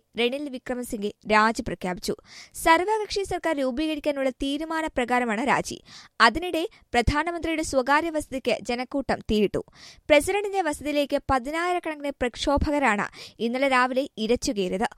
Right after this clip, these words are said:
ഒരു ലക്ഷത്തോളം പേരാണ് രാജ്യത്തിന്റെ വിവിധ ഭാഗങ്ങളിൽ നിന്ന് പ്രസിഡന്റിന്റെ വസതി ലക്ഷ്യമാക്കി നീങ്ങിയത്. രാത്രി വൈകിയും പ്രസിഡന്റിന്റെ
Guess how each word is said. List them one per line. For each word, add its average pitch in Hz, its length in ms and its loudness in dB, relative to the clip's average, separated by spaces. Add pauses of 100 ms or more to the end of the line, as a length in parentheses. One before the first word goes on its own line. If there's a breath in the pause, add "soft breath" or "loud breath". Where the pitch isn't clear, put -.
(280 loud breath)
ഒരു 226 180 8
ലക്ഷത്തോളം 285 580 2
പേരാണ് 262 380 2 (160)
രാജ്യത്തിന്റെ 240 580 -4
വിവിധ 226 160 -6 (260)
ഭാഗങ്ങളിൽ 247 540 0
നിന്ന് 220 200 -2 (300 loud breath)
പ്രസിഡന്റിന്റെ 339 560 4 (100)
വസതി 254 380 0
ലക്ഷ്യമാക്കി 269 600 0
നീങ്ങിയത്. 180 400 -6 (400 loud breath)
രാത്രി 226 320 6
വൈകിയും 269 460 -2
പ്രസിഡന്റിന്റെ 262 580 -4